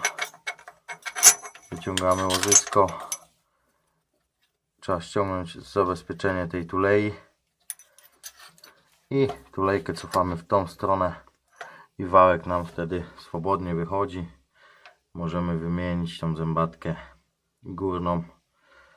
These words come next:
bo dolna bez problemu się zmienia, tak jak mówiłem wcześniej. Odkręcić tą śrubę, wyciągnąć i dolna już zmieniona. Górną właśnie trzeba ściągnąć ten wałek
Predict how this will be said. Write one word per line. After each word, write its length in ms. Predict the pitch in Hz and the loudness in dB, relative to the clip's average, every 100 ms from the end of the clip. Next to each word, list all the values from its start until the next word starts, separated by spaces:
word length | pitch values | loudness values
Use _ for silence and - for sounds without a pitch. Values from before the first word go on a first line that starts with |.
| _ _ _ - | _ _ _ -12
bo 100 | 95 | -8
dolna 340 | 87 87 90 85 | -2 0 2 0
bez 220 | 87 - | -2 -6
problemu 520 | 87 85 90 87 85 | -4 -2 0 0 -2
się 160 | 82 85 | -4 -6
zmienia, 460 | 90 87 85 82 - - _ | -2 2 2 0 -6 -20 _
tak 180 | 87 82 | -6 -6
jak 80 | - | -6
mówiłem 320 | 80 85 82 | -4 -2 -2
wcześniej. 640 | - 87 85 - 82 - _ | -2 -4 -4 -4 -6 -6 _
Odkręcić 500 | - 85 95 85 85 | -12 -8 -4 -4 -4
tą 120 | 85 82 | -6 -6
śrubę, 340 | - 87 85 | -4 -2 -2
wyciągnąć 640 | 80 - 87 85 80 - - _ _ _ _ _ _ _ - | -4 -4 0 0 0 -4 -20 _ _ _ _ _ _ _ -12
i 100 | 95 | -6
dolna 380 | 92 90 87 87 | -2 0 2 0
już 120 | 85 | -2
zmieniona. 580 | 92 90 87 85 82 - | -4 -2 0 0 -2 -8
Górną 540 | 95 98 101 92 90 85 - - - - - - | -8 -2 0 0 -2 -2 -12 -20 -20 -20 -14 -8
właśnie 320 | 85 - 87 | -8 -6 -8
trzeba 300 | - 90 85 | -2 0 0
ściągnąć 460 | - 90 85 82 | -4 -2 0 -2
ten 160 | - 82 | -4 0
wałek 460 | 87 85 82 82 | 4 6 4 -2